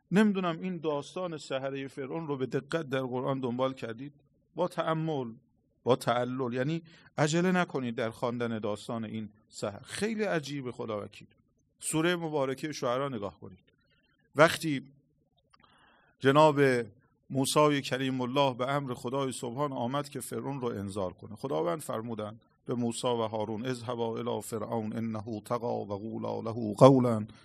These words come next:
بفرمایید. "لینا لعله یتذکر او یخشی." موسی اومد گفت: «من رسولم از طرف پروردگار عالمین، اگر بخوای معجزه ام دارم، اولو شئت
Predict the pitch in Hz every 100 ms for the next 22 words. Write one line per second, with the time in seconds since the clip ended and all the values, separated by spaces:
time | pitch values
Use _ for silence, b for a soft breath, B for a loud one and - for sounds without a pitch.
0 | B 156 156 139 113 110 101 - b b
1 | b - 135 139 123 117 113 107 110 131
2 | 127 117 113 113 110 107 110 117 143 135
3 | 117 110 110 117 143 - 117 104 b b
4 | b 160 170 - 165 156 160 147 156 156
5 | 151 135 147 - 156 139 120 - 117 117
6 | 117 - 117 117 110 110 117 110 110 110
7 | 107 107 107 - _ _ _ _ _ _
8 | _ _ _ _ - 143 147 147 139 143
9 | 180 175 147 135 127 120 156 139 123 120
10 | 117 113 127 127 127 127 127 127 - 131
11 | 131 - 170 196